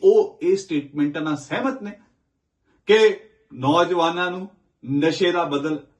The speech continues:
ਨਸ਼ਾ ਹੀ ਰਹਿਣਾ ਚਾਹੀਦਾ। ਸੋ ਇਸ ਚੀਜ਼ ਦਾ ਜਵਾਬ ਦੇਵੇ ਕਾਂਗਰਸ ਪਾਰਟੀ ਦੇ, ਦੇ ਨੇਤਾਵਾ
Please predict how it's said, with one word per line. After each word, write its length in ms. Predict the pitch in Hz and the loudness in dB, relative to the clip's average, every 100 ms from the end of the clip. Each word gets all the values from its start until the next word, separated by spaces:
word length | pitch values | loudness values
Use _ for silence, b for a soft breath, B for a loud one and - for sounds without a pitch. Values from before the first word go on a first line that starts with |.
| - | -8
ਨਸ਼ਾ 340 | 123 139 196 180 | -4 -2 0 2
ਹੀ 220 | 180 165 | 0 -2
ਰਹਿਣਾ 260 | 147 156 | -2 -4
ਚਾਹੀਦਾ। 380 | 143 143 147 139 - _ _ | -6 -8 -8 -10 -18 _ _
ਸੋ 220 | 147 143 | -8 -4
ਇਸ 240 | 143 139 143 | -4 -4 -4
ਚੀਜ਼ 160 | 135 | -4
ਦਾ 100 | 123 | -4
ਜਵਾਬ 380 | 104 101 107 98 | -6 -4 -4 -6
ਦੇਵੇ 180 | 101 123 | -10 -10
ਕਾਂਗਰਸ 420 | 117 104 107 107 | -10 -10 -10 -14
ਪਾਰਟੀ 320 | - 104 104 | -10 -10 -8
ਦੇ, 120 | 101 90 | -10 -10
ਦੇ 120 | 87 | -10
ਨੇਤਾਵਾ 560 | 87 101 110 135 - | -14 -10 -6 -6 -6